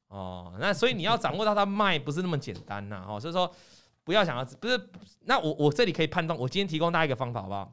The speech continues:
我刚才讲的是一个操作的心里面嘛，那我提供大家一个，我如何最简单判断这档股票，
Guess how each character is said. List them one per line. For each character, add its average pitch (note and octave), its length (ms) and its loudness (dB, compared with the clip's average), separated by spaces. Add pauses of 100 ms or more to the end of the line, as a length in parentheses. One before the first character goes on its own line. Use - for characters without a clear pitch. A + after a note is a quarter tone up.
(100)
我 D3 80 -6
刚 B3 120 4
才 G3 60 0
讲 D#3 80 -4
的 C3 80 -4
是 G3+ 100 -8
一 F3+ 60 -8
个 D3 200 0
操 E3+ 200 -2
作 E3+ 140 -4
的 C#3 40 -2
心 D3 160 -8
里 A#2 120 -8
面 G#2+ 160 -8
嘛， D#2+ 100 -14 (240)
那 A#3+ 100 4
我 A3 60 8
提 F3+ 160 0
供 G3+ 120 2
大 G3 120 4
家 F#3 160 4
一 D#3 60 0
个， C#3 260 2 (360)
我 F3 140 8
如 C4+ 200 6
何 A3 120 8
最 A3+ 200 4
简 D#3 140 0
单 G#3 140 2
判 G#3+ 160 2
断 G#3+ 160 0
这 G#3 120 2
档 D3+ 180 2
股 B2 80 -6
票， D3+ 320 2